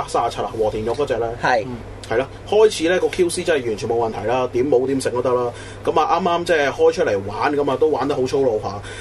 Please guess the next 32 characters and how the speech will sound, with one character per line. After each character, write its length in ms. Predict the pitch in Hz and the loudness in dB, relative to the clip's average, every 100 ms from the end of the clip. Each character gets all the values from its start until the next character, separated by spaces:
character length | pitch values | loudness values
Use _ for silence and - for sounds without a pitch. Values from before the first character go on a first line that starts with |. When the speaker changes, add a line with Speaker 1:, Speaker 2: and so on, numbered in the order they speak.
| - | -6
Speaker 1:
噉 160 | 147 170 | 0 2
啊， 280 | 143 131 127 | 4 2 0
玩 120 | 127 123 | 0 0
完 120 | 156 | 2
一 80 | 156 190 | 0 2
大 160 | 131 | 2
輪 140 | 123 107 | 2 0
呢， 180 | 147 170 123 | 0 0 -2
起 60 | |
碼 200 | 156 143 | 0 2
都 160 | 165 165 | 2 0
冇 180 | 135 120 | 0 2
咗 140 | 151 | 2
成 120 | 104 101 | 0 2
個 140 | 120 | 2
幾 80 | 135 | 2
兩 180 | 127 117 | 0 0
個 80 | |
鐘 140 | 123 131 | -2 0
呢， 160 | 135 131 - - - | -2 -4 -14 -12 -2
都 180 | 175 180 | 0 2
未 160 | 135 131 123 | 0 0 0
見 260 | 147 139 131 | 0 2 2
到 100 | 156 | 2
啊， 240 | 143 139 135 | 2 2 2
會 120 | 127 | 2
有 140 | 117 | 2
啲 140 | 127 147 | 0 0
乜 100 | 143 | 2
嘢 220 | 123 117 | 2 2
嘅， 100 | 117 113 113 113 113 107 | 0 0 0 0 -2 -4
呃， 240 | 104 98 | -4 -4